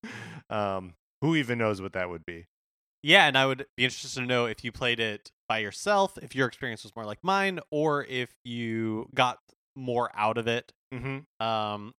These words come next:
Speaker 2: and if you played it with friends, if you didn't like it.
Speaker 1: Right.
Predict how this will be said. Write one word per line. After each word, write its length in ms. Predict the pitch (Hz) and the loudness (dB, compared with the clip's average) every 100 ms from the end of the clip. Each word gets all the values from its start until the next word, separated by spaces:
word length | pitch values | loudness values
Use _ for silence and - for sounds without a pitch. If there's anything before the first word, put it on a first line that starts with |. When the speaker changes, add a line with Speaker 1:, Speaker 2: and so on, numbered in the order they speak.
| - | -4
Speaker 2:
and 260 | 156 196 | -2 -2
if 160 | 143 135 | -6 -12
you 120 | 135 | -14
played 240 | - 117 127 | -4 -2 -2
it 40 | |
with 140 | 143 | -6
friends, 460 | - 202 226 151 110 | -4 -2 0 -4 -6
if 160 | 113 - | -10 -8
you 140 | 147 | -10
didn't 420 | 135 180 247 165 | -4 -2 -2 -2
like 240 | 131 104 98 | -2 -2 -4
it. 240 | 90 - _ _ | -12 -16 _ _
Speaker 1:
Right. 400 | 98 120 131 | 4 6 6